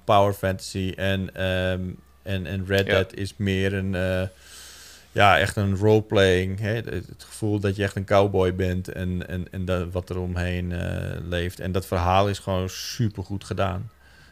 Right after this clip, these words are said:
Speaker 1: Ik vind ze wat dat betreft ook niet echt vergelijkbaar. Ehm, ik snap daarom e-,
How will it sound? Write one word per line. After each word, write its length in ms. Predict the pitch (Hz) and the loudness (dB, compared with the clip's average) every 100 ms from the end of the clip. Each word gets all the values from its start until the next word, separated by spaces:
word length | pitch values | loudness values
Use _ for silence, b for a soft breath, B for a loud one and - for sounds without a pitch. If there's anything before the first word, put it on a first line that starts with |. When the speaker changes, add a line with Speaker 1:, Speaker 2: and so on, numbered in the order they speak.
| b | b
Speaker 1:
Ik 140 | 95 | -12
vind 240 | - 95 90 | -6 -4 -2
ze 320 | 98 90 87 | 2 2 2
wat 140 | 92 95 | 0 0
dat 120 | 104 | 0
betreft 340 | - 110 - | 2 2 2
ook 80 | 107 | -2
niet 200 | 110 107 | -2 -4
echt 220 | 95 98 | -2 -4
vergelijkbaar. 800 | - 101 107 95 95 95 87 135 b b b b b b - | -6 -6 2 4 4 2 0 -2 b b b b b b -4
Ehm, 440 | 90 87 85 85 85 90 - _ _ _ | -2 0 0 -2 -4 -8 -12 _ _ _
ik 160 | 113 | -10
snap 260 | - 120 - | 0 0 6
daarom 280 | 110 104 | 6 6
e-, 120 | 101 | 2